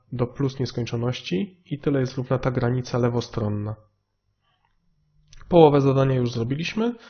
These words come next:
Przyjrzyjmy się teraz granicy prawostronnej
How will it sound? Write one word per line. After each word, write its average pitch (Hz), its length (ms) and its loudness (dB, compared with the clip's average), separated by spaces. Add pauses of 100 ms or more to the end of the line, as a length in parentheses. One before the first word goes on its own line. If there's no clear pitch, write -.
(320)
Przyjrzyjmy 170 500 2
się 165 140 -4
teraz 143 480 -2
granicy 135 680 -2 (640)
prawostronnej 113 1080 -2